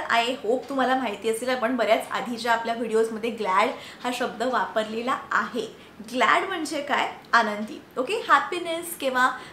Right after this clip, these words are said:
प्लेजर, ओके? आनंदी. आनंदीला खूप सारे वर्ड्स आहेत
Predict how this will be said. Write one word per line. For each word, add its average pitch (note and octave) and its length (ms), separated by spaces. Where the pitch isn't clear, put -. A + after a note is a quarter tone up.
प्लेजर, B3+ 600
ओके? A#3 180
आनंदी. D4 560
आनंदीला F#4 560
खूप F4 240
सारे D#4+ 280
वर्ड्स A3 360
आहेत A3 300